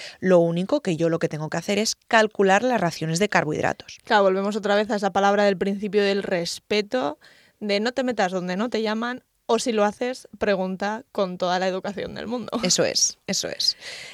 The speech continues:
Speaker 1: Entonces, bueno, eh, sí que es verdad que circunstancias que se han dado de, pues, oye, tú no puedes comer ese turrón porque tiene azúcar, o no, no, no, eh, lo que tiene sin azúcar está allí justo en la esquina de la mesa,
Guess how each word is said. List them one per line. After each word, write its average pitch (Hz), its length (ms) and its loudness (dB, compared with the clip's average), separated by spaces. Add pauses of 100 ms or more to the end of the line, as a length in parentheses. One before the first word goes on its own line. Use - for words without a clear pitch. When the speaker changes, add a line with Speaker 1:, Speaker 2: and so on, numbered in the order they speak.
(120)
Speaker 1:
Entonces, 202 580 6
bueno, 175 340 6
eh, 165 280 4
sí - 160 0
que 170 120 2
es 165 100 4
verdad 180 400 6
que 156 420 2
circunstancias 160 680 -2
que 175 80 -4
se 170 120 -2
han 165 120 0
dado 175 400 8
de, 151 240 0
pues, 147 220 -6
oye, 165 220 0
tú 170 100 -2
no 170 140 0
puedes 170 220 2
comer 170 260 0
ese - 160 -4
turrón 170 360 0
porque 170 200 2
tiene 170 160 0
azúcar, 175 600 4
o 165 100 -2
no, 175 120 0
no, 175 120 2
no, 185 300 6
eh, 151 360 2
lo 165 140 4
que 165 100 0
tiene 170 180 -2
sin 185 140 0
azúcar 170 360 4
está 170 200 0
allí 170 180 2
justo 180 340 -2
en 165 60 2
la 170 60 0
esquina 170 240 -2
de 170 60 4
la 165 80 4
mesa, 175 340 -2